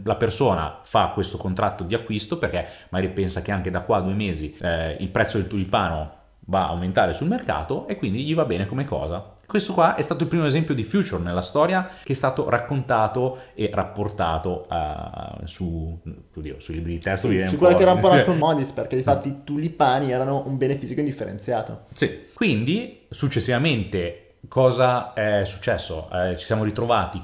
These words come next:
Speaker 1: con, eh, i futures proprio specifici sulle commodities.
Speaker 2: Sì, sui
Speaker 1: E
Speaker 2: futures sì, sì, su un po' di tutto ci sono, ma
Speaker 1: Sì,
Speaker 2: anche
Speaker 1: sì,
Speaker 2: sulle
Speaker 1: sì.
Speaker 2: commodity,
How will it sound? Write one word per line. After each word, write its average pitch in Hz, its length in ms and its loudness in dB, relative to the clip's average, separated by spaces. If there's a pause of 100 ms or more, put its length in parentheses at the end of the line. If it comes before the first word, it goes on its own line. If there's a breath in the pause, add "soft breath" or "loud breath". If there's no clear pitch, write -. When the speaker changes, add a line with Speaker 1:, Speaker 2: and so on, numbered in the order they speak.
Speaker 1:
con, 87 580 0 (480 soft breath)
eh, 87 760 -2
i 104 80 -6
futures 90 920 -4
proprio - 300 -6
specifici 110 580 -4
sulle 95 240 -4
commodities. 101 1000 -4 (120)
Speaker 2:
Sì, 160 300 0
sui 175 160 4
Speaker 1:
E - 20 4
Speaker 2:
futures 180 300 2
sì, 143 180 0
sì, - 140 -10
su - 120 -6
un 151 60 0
po' 160 100 6
di 151 120 6
tutto 151 260 2
ci 131 120 -6
sono, 139 340 0
ma 101 260 -6
Speaker 1:
Sì, - 100 -8
Speaker 2:
anche 147 120 4
Speaker 1:
sì, 170 60 4
Speaker 2:
sulle 156 140 4
Speaker 1:
sì. 147 60 2
Speaker 2:
commodity, 190 460 4